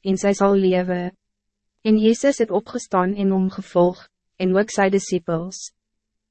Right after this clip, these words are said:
En daar het 'n vrou wat twaalf jaar lang aan bloedvloeiing gely het, van agter gekom en die soem van sy kleed aangeraak. Want sy het by haarself gesê: "As ek maar net sy kleed kan aanraak,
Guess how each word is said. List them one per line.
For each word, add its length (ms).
En 140
daar 220
het 160
'n 60
vrou 360
wat 180
twaalf 320
jaar 200
lang 340
aan 200
bloedvloeiing 720
gely 340
het, 220
van 220
agter 460
gekom 480
en 120
die 120
soem 360
van 220
sy 160
kleed 380
aangeraak. 640
Want 220
sy 180
het 140
by 100
haarself 500
gesê: 520
"As 140
ek 200
maar 160
net 220
sy 160
kleed 360
kan 180
aanraak, 520